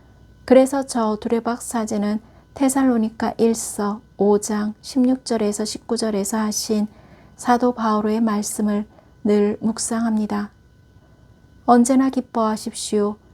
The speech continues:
끊임없이 기도하십시오. 모든 일에 감사하십시오.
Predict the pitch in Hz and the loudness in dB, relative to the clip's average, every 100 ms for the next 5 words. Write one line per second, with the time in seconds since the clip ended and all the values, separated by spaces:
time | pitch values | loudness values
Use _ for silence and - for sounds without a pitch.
0 | - - - 226 214 208 - - 214 214 | -20 -4 2 2 2 0 -4 -4 0 0
1 | 208 - 240 233 226 220 214 - - 202 | 0 -4 -2 0 0 -4 -10 -8 -2 0
2 | 208 - - - - - - 240 240 240 | -2 -8 -20 -20 -20 -14 2 6 6 4
3 | 240 233 214 208 202 208 - 226 220 233 | 2 2 0 0 -2 -4 -4 -4 -4 -4
4 | 226 233 233 - - - 202 | -4 -4 -8 -10 -10 -4 -4